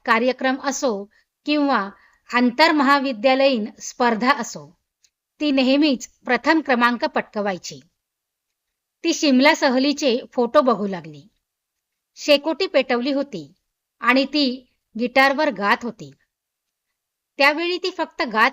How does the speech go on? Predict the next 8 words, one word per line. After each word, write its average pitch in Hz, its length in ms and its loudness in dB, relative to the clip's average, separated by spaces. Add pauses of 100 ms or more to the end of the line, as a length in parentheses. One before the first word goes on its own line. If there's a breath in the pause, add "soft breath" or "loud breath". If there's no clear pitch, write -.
(100)
नव्हती, 330 400 -4 (640)
तर 269 120 2
ते 277 260 2
क्षण 269 420 -2 (580)
ती 285 100 0
मनापासून 254 680 2
जगत 202 360 -4
होती. 151 360 -8